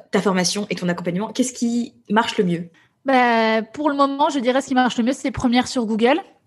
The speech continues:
Speaker 1: Mhm.
Speaker 2: Donc, c'est mon offre, euh,
Speaker 1: Ouais.
Speaker 2: d'accompagnement parce que les gens, je, je pense que mes clientes me font confiance, euh,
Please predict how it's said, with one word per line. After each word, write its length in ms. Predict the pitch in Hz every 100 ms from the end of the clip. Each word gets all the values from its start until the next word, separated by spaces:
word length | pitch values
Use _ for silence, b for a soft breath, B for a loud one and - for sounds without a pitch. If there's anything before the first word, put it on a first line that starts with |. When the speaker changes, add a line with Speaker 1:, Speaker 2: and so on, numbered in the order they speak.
| _ 190
Speaker 1:
Mhm. 220 | 180 185
Speaker 2:
Donc, 180 | 208 220
c'est 140 | 254
mon 140 | 214 202
offre, 340 | - - -
euh, 420 | - 208 208 202
Speaker 1:
Ouais. 40 | 196
Speaker 2:
d'accompagnement 600 | 196 170 226 220 220 277
parce 280 | 277 - -
que 340 | 247 262 247 - - _ _ _ _ _ -
les 880 | 208 202 208 208 208 214 208 208 208
gens, 360 | 190 240 277
je, 140 | 277 -
je 140 | 196 214
pense 240 | 302 311
que 80 | 277
mes 220 | 240 226
clientes 380 | - 240 247 -
me 120 | 269
font 200 | 320 311
confiance, 520 | 262 - 220 254 - _ B B B
euh, 520 | - 202 202 196 196